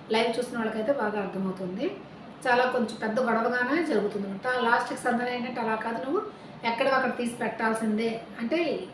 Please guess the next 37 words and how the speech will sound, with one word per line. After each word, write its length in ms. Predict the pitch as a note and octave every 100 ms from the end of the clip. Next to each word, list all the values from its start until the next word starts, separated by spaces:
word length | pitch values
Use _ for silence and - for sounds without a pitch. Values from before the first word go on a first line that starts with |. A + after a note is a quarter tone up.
| -
వెయ్యి 160 | B3+
ఒక 180 | D4 B3+
దాంట్లో 360 | A3+ B3 B3+ C4+
వెయ్యి, 240 | A3 F#3
కానీ 360 | G3+ C4 F4 C5 - - - -
ఒక 160 | A3+ B3
కార్నర్‌ని 800 | A3 G#3+ A#3 A3+ C4 C#4+ C4 - - -
చూస్ 180 | C4+ A#3+
చేసుకుని 280 | B3+ B3+ F#4
అక్కడ 220 | E4 B3+
పెట్టిన 260 | A3+ A3 A3
వస్తువులు" 420 | G3 G3+ A3+ G#3+
అని 100 | G3+
చెప్పేసి 300 | G3 G3 C#4+
అని 100 | A3+
అంటుంది. 420 | F#3+ F#3+ A3+ A4+ - - - -
ఇంకా 120 | C#4+
తను 200 | C#4+ C#4
అదే 160 | A#3 A#3+
విధంగా 300 | A#3 A3+ A3+
చేయడం 200 | A3 G#3+
అయితే 320 | G#3+ G#3+ B4 B4+ - - -
చేస్తుంది. 360 | B4 A3 A#3 G#3
తప్పదు 300 | A3 A#3 A#3+
కదా 180 | B3 E4
కెప్టెన్ 360 | C#4 A3 A3
అన్నప్పుడు. 380 | G#3 G3+ G3+ - - - - - - -
తర్వాత 380 | C#4 C#4+ D4 D4 B3+ C4+ C4+
అందరూ 160 | B3+ C#4
పడుకుని 380 | B3+ G#3+ B3 A#3
పోతారు. 340 | A3+ G3 A3+
పడుకుని 360 | C#4 C4+ C#4 C#4
పోతే 220 | C4+ D#4
ముందు 220 | D4 C#4+
సంజన 380 | F#4 B3 A3 A#3+
లెగుస్తుంది. 480 | A#3 F#3+ - G3 E3+ - - - - - - - - - - - A#3
ఆ, 180 | G#3